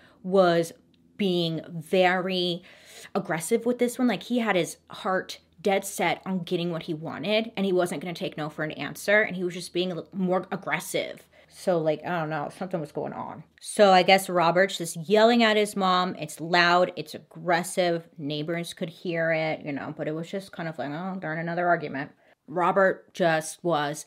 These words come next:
angry. What was he so worked up over? What was, what was Robert so worked up over?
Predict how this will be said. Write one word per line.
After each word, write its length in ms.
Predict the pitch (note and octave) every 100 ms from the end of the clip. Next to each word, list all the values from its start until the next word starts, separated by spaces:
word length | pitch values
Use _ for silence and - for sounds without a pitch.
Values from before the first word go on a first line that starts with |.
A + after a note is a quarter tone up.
| _
angry. 580 | D#3+ B2+ - - - -
What 140 | F3+ D3
was 140 | F3+
he 80 | F3
so 180 | F3 E3+
worked 340 | D3+ D3+ -
up 200 | B2+ -
over? 540 | C3+ D#3+ F3+ F3 F#3 -
What 120 | F#3+ G3+
was, 220 | A#3 -
what 160 | G3 A3
was 160 | A#3+
Robert 300 | F#3+ G#3 -
so 280 | - - G3+
worked 440 | G3+ F#3+ G3+ -
up 280 | - A3+ A3+ -
over? 800 | G3+ F#3 F3+ F3+ E3 D3 -